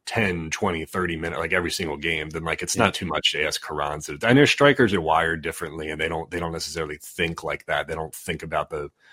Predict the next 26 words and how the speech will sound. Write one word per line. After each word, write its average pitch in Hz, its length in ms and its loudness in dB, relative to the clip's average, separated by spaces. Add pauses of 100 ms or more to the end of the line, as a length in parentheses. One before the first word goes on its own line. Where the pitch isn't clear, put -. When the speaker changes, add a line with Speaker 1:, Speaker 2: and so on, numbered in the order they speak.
(300)
Speaker 1:
they're 107 100 4
not 123 200 6
playing 113 300 6
the 87 60 0
game 87 220 2
with, 85 180 -6
like, 76 320 -4
defense 85 460 -4
and 73 140 -8
fouls 78 540 2
and 73 260 -10
infringement, 80 680 -4
like, 78 220 -6
at 82 120 -8
the 78 80 -8
forefront 82 480 -4
of 71 40 -10
their 73 120 -6
mind. 98 400 4
But 87 80 -2
at 92 80 -8
the - 80 -10
same 101 240 0
time, 85 260 -4
you, 87 220 -6
you 98 240 -2